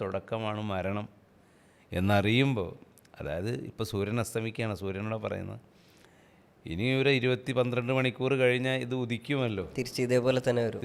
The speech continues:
Speaker 1: ഇതിനേക്കാളും നല്ല ശോഭയോടുകൂടെ ഉദിക്കും. അപ്പോൾ താൽക്കാലിക ഒരു വിശ്രമത്തിന് പോകുന്നതിൻ്റെ ഒരു ആഘോഷം,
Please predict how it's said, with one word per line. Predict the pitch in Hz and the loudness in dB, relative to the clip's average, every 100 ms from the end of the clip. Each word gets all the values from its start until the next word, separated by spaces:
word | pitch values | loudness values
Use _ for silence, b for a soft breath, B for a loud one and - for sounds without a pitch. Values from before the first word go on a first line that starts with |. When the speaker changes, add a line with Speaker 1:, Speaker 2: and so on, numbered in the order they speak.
| 104 | -2
Speaker 1:
ഇതിനേക്കാളും | 113 123 131 - 135 131 127 120 113 110 107 | 2 2 2 2 4 6 4 0 -4 -2 -2
നല്ല | 110 107 | -2 -4
ശോഭയോടുകൂടെ | 117 107 101 113 110 113 113 107 | -2 -2 0 0 0 0 0 0
ഉദിക്കും. | 95 95 113 98 101 b b b b - | -4 -6 -8 -8 -12 b b b b -12
അപ്പോൾ | 82 92 | -8 -2
താൽക്കാലിക | 95 95 - 117 123 131 | 0 0 2 2 2 -2
ഒരു | 123 | -4
വിശ്രമത്തിന് | 120 131 123 123 131 135 | -6 -4 -4 -4 -4 -4
പോകുന്നതിൻ്റെ | 131 127 127 127 123 123 | -2 -2 -2 -2 -2 -2
ഒരു | 120 113 | 2 2
ആഘോഷം, | 107 104 117 117 - 120 | 2 0 -2 -2 -4 -10